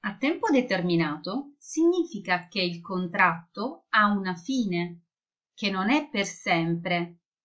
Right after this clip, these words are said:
Questo contratto, ad esempio, inizia il diciotto aprile duemiladiciotto e finisce il trentuno luglio duemiladiciotto.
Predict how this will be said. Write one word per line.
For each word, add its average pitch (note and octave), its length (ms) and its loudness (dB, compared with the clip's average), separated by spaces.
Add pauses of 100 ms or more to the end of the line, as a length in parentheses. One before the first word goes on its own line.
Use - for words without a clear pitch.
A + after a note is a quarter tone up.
(1600)
Questo E4+ 420 -6
contratto, A3 920 0
ad F3 160 2
esempio, F3 920 -2
inizia G3 840 -2
il C4 220 0
diciotto G#3 520 -4
aprile F#3 640 -2
duemiladiciotto G3 1300 0 (320)
e A3+ 140 -4
finisce G#3+ 580 2
il E3+ 240 2
trentuno C4 600 2
luglio E3+ 600 0
duemiladiciotto. E3+ 1300 -6